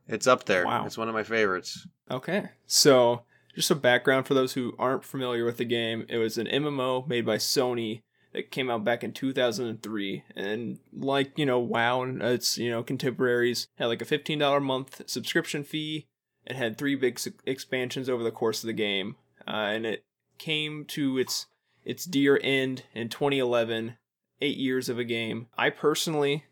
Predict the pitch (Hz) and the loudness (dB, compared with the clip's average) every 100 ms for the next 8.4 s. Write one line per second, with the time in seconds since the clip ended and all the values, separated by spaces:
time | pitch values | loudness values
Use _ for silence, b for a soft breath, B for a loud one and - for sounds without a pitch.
0 | - 120 113 110 113 - 175 165 147 143 | -12 -2 2 2 2 0 2 4 4 0
1 | 131 135 127 - 123 113 120 113 113 - | 0 0 2 2 0 0 -2 -2 -4 -8
2 | _ _ _ _ _ - - 131 110 107 | _ _ _ _ _ -4 0 2 2 -2
3 | 107 - _ - 135 120 117 117 113 - | -6 -12 _ -2 2 4 4 2 0 -6
4 | _ _ _ _ - 143 143 139 156 147 | _ _ _ _ 0 4 4 4 6 6
5 | 127 - - 135 127 - 147 139 123 135 | 6 0 -2 -2 -2 2 4 4 2 0
6 | 127 117 120 110 107 104 113 127 143 147 | 2 2 2 4 2 2 0 4 4 4
7 | - - 131 135 135 135 123 120 120 117 | 0 -2 -2 -2 -2 -4 -2 -2 -2 0
8 | 120 120 117 120 | 0 2 0 -4